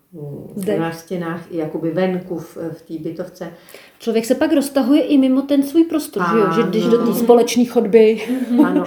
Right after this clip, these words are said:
Speaker 1: i,
Speaker 2: <laughs> pak
Speaker 1: i
Speaker 2: půjdeš před barák.
Speaker 1: A není to jenom o, o fyzickém dění,
Speaker 2: Mhm.
Speaker 1: protože mně se děje i to, že se, já jsem si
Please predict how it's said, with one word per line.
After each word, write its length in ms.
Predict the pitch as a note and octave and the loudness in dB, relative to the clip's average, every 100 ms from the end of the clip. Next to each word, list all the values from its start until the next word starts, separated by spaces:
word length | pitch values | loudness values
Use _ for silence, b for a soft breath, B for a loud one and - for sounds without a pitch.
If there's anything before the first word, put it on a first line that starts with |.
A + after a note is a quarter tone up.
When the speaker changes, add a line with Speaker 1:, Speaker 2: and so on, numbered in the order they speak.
| - | -2
Speaker 1:
i, 100 | G#3 | -2
Speaker 2:
<laughs> 60 | A#3 | 4
pak 140 | D4 | 4
Speaker 1:
i 40 | |
Speaker 2:
půjdeš 280 | G3+ B3 A#3 | 6 6 4
před 160 | - C4+ G#3 | 2 2 4
barák. 540 | B3 A#3+ A#3 A#3+ - B3 - F#4+ | 6 6 4 0 -6 -6 2 4
Speaker 1:
A 160 | F4 A#4 | 6 6
není 100 | B4 B4+ - | 6 2 2
to 60 | |
jenom 400 | D4+ D4 D4+ C#4 | 0 2 0 0
o, 140 | A#3 G#3+ | -4 -4
o 80 | F#3 | -6
fyzickém 880 | - - F#3+ F#3+ F#3+ - F#3 F#3 | -10 -8 -6 -6 -10 -10 -4 -4
dění, 260 | F3 E3 D#3 | -2 -2 0
Speaker 2:
Mhm. 240 | D#3 D#3+ | -2 -2
Speaker 1:
protože 480 | G3 F3+ G3+ F#3+ G3+ | -2 -2 -4 -4 -4
mně 140 | G3+ G#3 | -4 -4
se 200 | - A3 | -2 -2
děje 360 | D3+ D3 D#3 | 0 0 0
i 120 | F3 | -2
to, 220 | F#3+ E3 D#3 | -8 -6 -6
že 120 | E3 | -6
se, 120 | F#3 | -6
já 60 | F3 | -6
jsem 160 | G3 | -6
si 240 | G3 G3+ | -6 -10